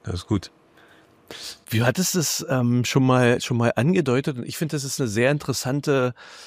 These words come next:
Speaker 2: Frage, die ich mir selbst stelle und die ich auch, ja, ab und zu mal, äh, mal gefragt worden bin. Du hast vorhin gesagt, dass so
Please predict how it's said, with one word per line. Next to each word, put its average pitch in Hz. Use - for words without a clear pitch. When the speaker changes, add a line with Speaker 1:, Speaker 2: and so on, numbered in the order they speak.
Speaker 2:
Frage, 131
die 123
ich 113
mir 123
selbst 160
stelle 160
und 120
die 123
ich 123
auch, 117
ja, 135
ab -
und 117
zu -
mal, 120
äh, 113
mal 110
gefragt 113
worden 170
bin. 156
Du 135
hast 135
vorhin 139
gesagt, 143
dass 135
so 143